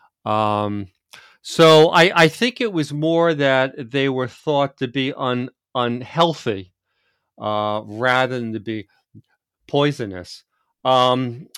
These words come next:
our friend Galen also had another, uh, contribution to the un-, <laughs> unpop-,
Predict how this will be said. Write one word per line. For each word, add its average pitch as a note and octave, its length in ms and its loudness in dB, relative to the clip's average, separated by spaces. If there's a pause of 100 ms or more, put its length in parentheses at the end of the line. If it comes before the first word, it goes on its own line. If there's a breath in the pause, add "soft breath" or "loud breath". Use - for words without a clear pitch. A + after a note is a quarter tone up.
our C#3+ 160 4
friend E3+ 380 0
Galen E3 540 4
also D3 480 0
had C3 260 -2
another, D3+ 500 -2 (480)
uh, D3 60 -8
contribution A#2+ 1120 -6
to A#2 200 -4
the A#2 200 -10
un-, B2+ 260 -6 (100)
<laughs> - 140 -16
unpop-, - 640 -4